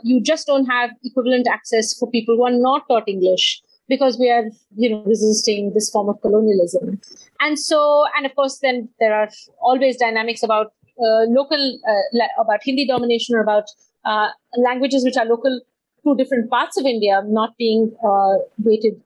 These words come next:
equivalently, um, as an alternative to English. So, um,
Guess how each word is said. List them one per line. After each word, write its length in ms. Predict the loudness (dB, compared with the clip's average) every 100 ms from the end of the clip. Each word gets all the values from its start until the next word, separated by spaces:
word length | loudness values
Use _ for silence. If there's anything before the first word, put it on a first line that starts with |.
| -8
equivalently, 800 | -2 0 -2 -2 0 2 0 -2
um, 340 | -2 -2 -2 -8 _ -8
as 100 | -4
an 60 | 0
alternative 460 | 2 2 0 -2 -2
to 60 | -2
English. 600 | 0 2 2 0 -4 -8 _ _ _
So, 720 | -4 0 0 2 2 2 -2 -4
um, 500 | 0 0 -2 -4